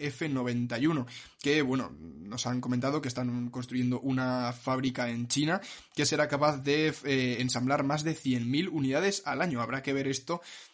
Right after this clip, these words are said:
eh, bueno, para cuándo lo tienen disponible, para cuándo no, pero sí que es cierto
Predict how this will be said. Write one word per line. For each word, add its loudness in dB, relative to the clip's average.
eh, -2
bueno, -8
para -6
cuándo 2
lo 0
tienen -2
disponible, 0
para -4
cuándo 0
no, 0
pero -2
sí 0
que -2
es -6
cierto -2